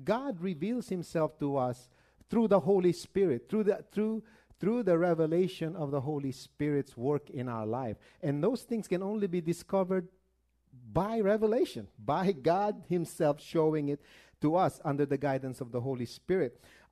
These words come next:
I'm glad that as a Christian, I don't have to invent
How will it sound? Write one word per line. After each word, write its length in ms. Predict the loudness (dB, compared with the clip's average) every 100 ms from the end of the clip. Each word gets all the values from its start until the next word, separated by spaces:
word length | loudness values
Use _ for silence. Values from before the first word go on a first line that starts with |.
| -2
I'm 260 | 0 0
glad 460 | 2 2 2 0 -2
that 120 | 0
as 140 | 0
a 80 | -2
Christian, 720 | -4 -2 -2 -2 -6 -4 -6 -14 _ _ _
I 100 | -4
don't 280 | 0 0 0
have 360 | -2 -4 -4 -6 _
to 160 | -4 -2
invent 680 | -4 -6 -8 -2 -2 -2